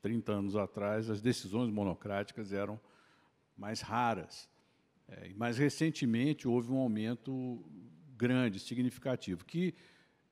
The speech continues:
é, provocou até o Senado a querer se manifestar sobre o tema, é, através de uma emenda constitucional. Como o senhor vê o fenômeno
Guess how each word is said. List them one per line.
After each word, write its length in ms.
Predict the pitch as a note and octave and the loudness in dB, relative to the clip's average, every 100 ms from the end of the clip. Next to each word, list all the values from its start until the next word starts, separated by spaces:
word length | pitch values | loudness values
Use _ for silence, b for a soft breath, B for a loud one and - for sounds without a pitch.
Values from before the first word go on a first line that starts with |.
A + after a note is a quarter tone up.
| - _ | -20 _
é, 300 | A#2+ A2+ G#2+ | -2 0 0
provocou 720 | - D#3+ D3+ C#3+ - C3 A#2 | 2 2 4 4 4 4 4
até 260 | G2+ A2+ A#2+ | 2 -2 -2
o 80 | C3+ | -2
Senado 720 | - D#3 G#2+ G#2 A#2 A#2+ B2 | 0 2 2 2 0 -2 -6
a 60 | |
querer 320 | - A2+ A2 G#2+ | -4 -2 -2 -2
se 120 | A#2 | -2
manifestar 640 | A2 G#2 - G2+ - F2+ | 0 -2 0 -2 0 -4
sobre 260 | - G#2+ B2 | -4 -2 -2
o 60 | |
tema, 580 | B2 G#2+ G#2+ A2+ A2+ A2 b b b _ | -2 -2 0 0 0 -2 b b b _
é, 220 | F#2 G2 G2 | -8 -6 -6
através 440 | G2+ G2 F#2+ G#2 | -2 0 2 2
de 60 | G#2+ | 2
uma 80 | |
emenda 320 | G2+ G2+ G2+ G2+ | 0 0 -2 -2
constitucional. 580 | G#2 - A2 F#2+ F2 | -4 -2 -2 0 -2
Como 160 | - F#3 | -4 -6
o 40 | F3+ | 2
senhor 180 | G3 | 2
vê 380 | G2 F#2+ A2+ B2 | 2 4 4 4
o 80 | A2+ | 2
fenômeno 760 | - A#2 G2 G#2 G#2+ G#2+ G#2+ | 0 -2 0 0 2 0 -2